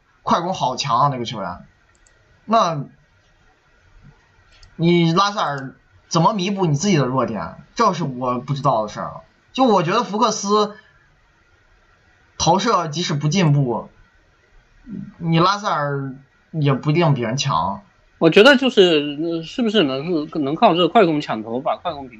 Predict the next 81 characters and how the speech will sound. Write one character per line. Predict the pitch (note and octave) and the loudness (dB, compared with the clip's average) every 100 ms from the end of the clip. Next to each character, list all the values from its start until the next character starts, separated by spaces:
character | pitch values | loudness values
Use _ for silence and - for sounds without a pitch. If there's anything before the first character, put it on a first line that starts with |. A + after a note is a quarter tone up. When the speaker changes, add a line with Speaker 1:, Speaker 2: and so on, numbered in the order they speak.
| A#2 | -20
Speaker 2:
率 | |
再 | A#2+ | -20
往 | A2+ | -20
上 | _ _ | _ _
提。 | - - _ - - - | -20 -20 _ -20 -20 -10
Speaker 1:
啊， | A#2 A2+ A2 | -4 -2 0
那 | D#3+ | 0
是 | C#3+ B2+ | 0 -2
有 | A2 | 2
可 | |
能。 | C#3+ | 2
Speaker 2:
这 | |
倒 | C3+ | 2
是 | |
有 | A#2 G#2 | 0 -2
希 | - | -6
望。 | G#2+ | -2
Speaker 1:
对， | C3+ A2+ - - _ | -2 -2 -6 -16 _
那 | - D3 | -2 4
是 | E3+ | 6
有 | |
可 | |
能。 | |
Speaker 2:
因 | |
为 | C#4+ | 8
篮 | F3+ | 8
网 | A3 D3+ | 6 4
这 | E3 | 0
队， | E3 D#3+ A#2 A#2 _ _ _ _ _ _ | -4 -6 -6 -12 _ _ _ _ _ _
这 | G#3+ | -6
好 | D#3+ | -4
多 | C3 G#3 | -4 -4
球 | B3+ C3 | -4 -6
员， | A#2+ A#2+ | -8 -8
其 | B2+ | -10
实 | |
我 | C#3 B2+ | -8 -6
感 | C3+ G#2+ | -6 -6
觉 | A2+ B2+ - _ _ - - | -8 -8 -12 _ _ -20 -10
跟 | F3 | -4
他 | E3+ | 0
们 | F3 B2 | 2 2
的 | B2+ | 0
这 | |
个 | C3+ A#2+ | 0 -2
条 | - A2+ | -4 -4
件 | C3+ D#3 | 0 0
比 | A2+ | -2
起 | G#2+ | -6
来 | A2 G#2 | -8 -8
的 | |
话， | G#2+ G#2+ | -6 -6
快 | G#2+ | -2
攻 | D#3 B2+ | 0 0
频 | A#2+ | -2
率 | A#2+ | -4
还 | A#2 | -4
是 | B2 | -6
偏 | A#2+ A2+ | -6 -8
低。 | - A#2 G#2+ - | -6 -6 -8 -12
Speaker 1:
可 | - | -16
能 | - C#3+ E3 D#3 | -6 -4 -2 -4
球 | - | 6
风， | D3 | 8
Speaker 2:
包 | B3+ | 8
括 | |
勒 | F3+ | 6
布 | C#3+ | 4
特。 | C3+ | -2
Speaker 1:
哎， | C3+ C#3 B2 | 0 2 2
还 | B2+ E3 | 0 0
是 | G3+ | 0
喜 | D3+ | 0
欢 | C#3+ D3+ | 2 0
阵 | D#3+ D3 | 0 0
地 | C3 | -2
战。 | A#2+ A#2 - - _ - - | -6 -10 -12 -20 _ -20 -14
Speaker 2:
嗯。 | B2+ A2 | -14 -12
Speaker 1:
对， | - C#3+ | -4 0
然 | C#3+ E3 | 2 2
后 | F#3 F#3+ F3 | 4 4 2